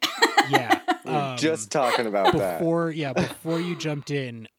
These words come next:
Speaker 2: uh, Josh went, "Farrah Fawcett's in this movie?" And I went, "I must have missed her name in the credits," 'cause when she popped up, I went, "Whoa, that's Farrah Fawcett." And
Speaker 1: So bad.
Speaker 2: I, I ca-, I gotta ha-, I have to admit, okay, I only know her through a poster.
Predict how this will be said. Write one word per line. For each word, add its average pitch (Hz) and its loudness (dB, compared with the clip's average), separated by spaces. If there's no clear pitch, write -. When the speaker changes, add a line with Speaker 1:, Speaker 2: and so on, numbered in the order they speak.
Speaker 2:
uh, 131 -6
Josh 135 -6
went, 139 -6
"Farrah 180 -6
Fawcett's 143 -8
in 214 -6
this 214 -6
movie?" 214 -4
And 185 -4
I 165 -4
went, 147 -2
"I 139 -6
must 185 0
have 175 -10
missed 151 -6
her 160 -4
name 135 -4
in 131 -8
the 131 -10
credits," 254 -6
'cause 151 -10
when 147 -8
she - -10
popped 139 -8
up, 208 -4
I 135 -8
went, 131 -8
"Whoa, 180 -2
that's 117 -8
Farrah 120 -8
Fawcett." 175 -6
And 151 -2
Speaker 1:
So - -16
bad. - -16
Speaker 2:
I, 233 -4
I 202 -2
ca-, - -8
I 180 -2
gotta 175 -4
ha-, 156 -6
I 147 -8
have 123 -8
to 170 -6
admit, 135 -8
okay, 127 -8
I 131 -6
only 180 -6
know 147 -6
her 156 -4
through 151 -10
a 98 -14
poster. 180 -12